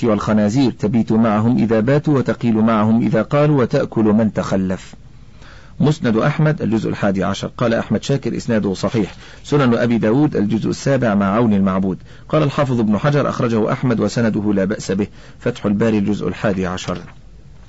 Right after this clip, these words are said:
قال ابن حجر: "وفي تفسير ابن عيينة عن ابن عباس:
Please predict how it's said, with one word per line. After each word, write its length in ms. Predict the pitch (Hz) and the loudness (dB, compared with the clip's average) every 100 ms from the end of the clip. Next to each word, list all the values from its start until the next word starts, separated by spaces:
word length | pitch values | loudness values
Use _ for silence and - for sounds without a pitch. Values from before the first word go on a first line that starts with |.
| - - - | -20 -16 -2
قال 160 | 196 | 0
ابن 180 | 196 117 | 2 2
حجر: 300 | 104 104 98 - - - | 0 0 0 -4 -12 -6
"وفي 200 | 104 156 | -2 0
تفسير 340 | 160 - 196 | 0 2 2
ابن 180 | 185 143 | 4 4
عيينة 420 | 117 139 156 139 | 4 4 2 2
عن 80 | 104 | 2
ابن 180 | 131 123 | 0 0
عباس: 500 | 92 98 139 170 - | 0 2 2 0 -4